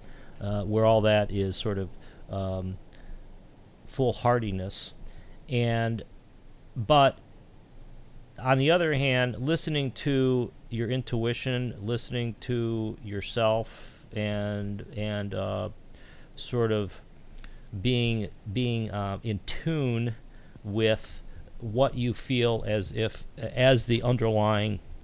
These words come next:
purpose, power, energy is really probably the right thing to do. And frankly, Susan, I think we need something like this. I think we need more of it. We need more caravans of peace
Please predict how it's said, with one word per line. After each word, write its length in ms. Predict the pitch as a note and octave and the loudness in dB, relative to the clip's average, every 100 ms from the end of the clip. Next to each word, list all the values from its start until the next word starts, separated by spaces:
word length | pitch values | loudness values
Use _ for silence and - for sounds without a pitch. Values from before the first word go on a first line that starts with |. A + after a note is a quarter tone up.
| - | -2
purpose, 400 | C3+ C3 A2+ - | 0 0 -4 -4
power, 520 | - - B2 A2+ A2 | -4 0 2 2 0
energy 560 | A2 C3 B2+ G2 G#2+ G2+ - - - - - - | 2 2 2 0 0 -2 -6 -16 -18 -18 -12 -2
is 260 | E3+ D3 | 0 2
really 380 | C#3 G#3+ A#3+ G3 | 4 4 6 4
probably 540 | - - D#3+ F3 E3 D3+ | 0 -2 0 2 2 2
the 100 | A#2+ | 2
right 240 | C#3 D3+ | 2 2
thing 240 | - D3 | 2 2
to 80 | B2+ | 2
do. 380 | A#2 D3 D3 B2 | 2 6 8 6
And 340 | A#2+ B2 A#2+ - - - - - - - - - | 6 4 4 0 -10 -16 -18 -18 -20 -20 -16 -4
frankly, 380 | E3 F3 E3+ | 0 2 2
Susan, 380 | C#3+ D#3 D#3 C3+ | 4 6 4 4
I 100 | B2 | 2
think 240 | A#2 E3 D#3 | 4 2 2
we 140 | B2 | 0
need 340 | A#2 A#2 D#3 - | 2 4 2 0
something 480 | - A2+ - A2 | 0 0 0 -2
like 280 | G#2+ G#2+ G2 | 0 0 0
this. 200 | B2 A2+ | 0 0
I 60 | A#2 | 0
think 220 | - C#3 | 0 0
we 80 | B2+ | 0
need 220 | A2+ G#2+ | 0 2
more 340 | G2+ B2+ D3 A#2+ | 2 2 4 2
of 180 | G2 | 0
it. 280 | G2 G2+ - - - - - | -2 -2 -6 -14 -16 -20 -12
We 100 | - | -2
need 200 | B2 B2+ | 2 4
more 240 | A#2+ C3 C#3 | 4 4 2
caravans 1040 | - - D#3 E3 C#3+ A2+ A2 G#2+ G#2+ G2+ | 0 -2 2 2 2 2 2 2 0 -2
of 240 | - G2+ - | -6 -8 -8
peace 640 | - C#3+ C3 A#2+ - - | -4 0 0 -2 -6 -12